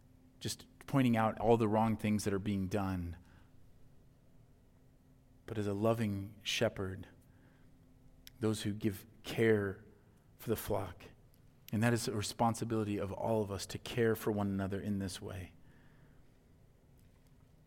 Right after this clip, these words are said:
So if you are in Christ, your waiting should be marked by the work that we have been given to declare and demonstrate the good news of Jesus Christ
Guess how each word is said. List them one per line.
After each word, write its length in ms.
So 140
if 120
you 80
are 60
in 100
Christ, 480
your 100
waiting 300
should 140
be 80
marked 420
by 100
the 120
work 340
that 80
we 100
have 100
been 180
given 460
to 80
declare 420
and 140
demonstrate 560
the 80
good 220
news 300
of 120
Jesus 340
Christ 560